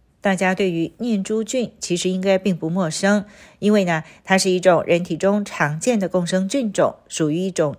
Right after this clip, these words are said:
真菌，正常就会分布在我们的口腔、肠胃道以及生殖泌尿系统当中。那么，既然是正常情况之下它就存在，又为什么会说它是一种疾病呢？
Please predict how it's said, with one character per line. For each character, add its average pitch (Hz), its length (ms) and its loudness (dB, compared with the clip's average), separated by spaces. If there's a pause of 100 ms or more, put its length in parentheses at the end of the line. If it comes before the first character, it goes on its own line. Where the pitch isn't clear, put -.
真 220 260 0
菌， 226 260 -4 (400)
正 285 220 2
常 165 300 -2
就 175 100 -4
会 175 100 0
分 180 240 0
布 190 80 -4
在 175 220 0
我 151 160 0
们 139 80 -4
的 147 100 -4
口 - 300 -6
腔、 208 320 0 (260)
肠 170 240 -2
胃 247 160 0
道 240 380 2
以 170 100 -2
及 156 240 -2
生 175 200 -2
殖 156 120 -4
泌 185 140 -2
尿 170 220 -2
系 233 200 -2
统 170 240 -8
当 160 220 -2
中。 220 280 0 (400)
那 294 100 2
么， 269 160 2 (260)
既 320 160 2
然 233 260 6
是 202 260 2
正 269 300 4
常 175 240 -4
情 175 200 -6
况 190 200 0
之 180 160 -4
下 202 220 2
它 185 140 -2
就 175 120 -2
存 143 320 -6
在， 226 280 0 (320)
又 202 180 2
为 240 240 4
什 175 160 -4
么 151 220 -4
会 185 100 -4
说 185 220 -2
它 190 260 -4
是 - 160 -2
一 165 80 0
种 156 220 -6
疾 147 180 -4
病 208 220 0
呢？ 180 240 0